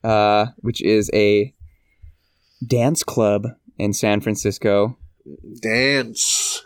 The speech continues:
Speaker 2: club.
Speaker 1: Yeah. Uh, Jeremy writes, "This was a great place in two thousand. Played."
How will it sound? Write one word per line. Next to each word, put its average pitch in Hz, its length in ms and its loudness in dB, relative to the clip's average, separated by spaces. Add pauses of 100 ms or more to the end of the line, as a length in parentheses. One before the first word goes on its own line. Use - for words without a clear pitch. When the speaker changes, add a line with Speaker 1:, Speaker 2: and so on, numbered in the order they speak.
Speaker 2:
club. 101 680 -2 (1200)
Speaker 1:
Yeah. 110 360 2 (140)
Uh, 104 340 2 (1000)
Jeremy 143 440 4
writes, 123 520 2 (360)
"This 180 180 0
was 196 120 2
a 156 60 4
great 131 300 0
place 120 280 0
in 113 100 -4
two 127 220 0
thousand. 107 600 0 (480)
Played." 117 680 4